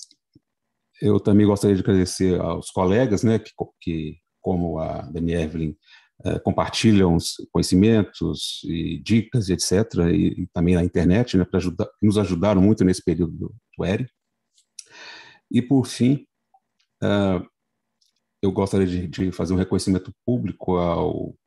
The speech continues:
professor substituto, ex-professor substituto, professor João Vitor Fragoso, doutorando no do-,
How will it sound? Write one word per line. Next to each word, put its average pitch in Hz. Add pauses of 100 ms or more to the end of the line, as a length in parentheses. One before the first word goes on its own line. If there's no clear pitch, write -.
(140)
professor 87
substituto, -
ex-professor 113
substituto, -
professor 87
João 90
Vitor 87
Fragoso, 87
doutorando 87
no 80
do-, 82